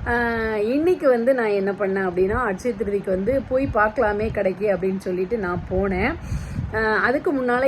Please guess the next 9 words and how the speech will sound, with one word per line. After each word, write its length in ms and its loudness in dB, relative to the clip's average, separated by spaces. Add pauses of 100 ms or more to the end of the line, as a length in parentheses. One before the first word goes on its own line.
இன்னொன்னு, 460 0
ஆமா, 260 -2
சரி, 220 0
இதை 140 4
சொல்லிட்டு 460 0
நான் 240 0
சொல்றேன், 420 -2
சரியா? 260 0 (560)
உம், 920 0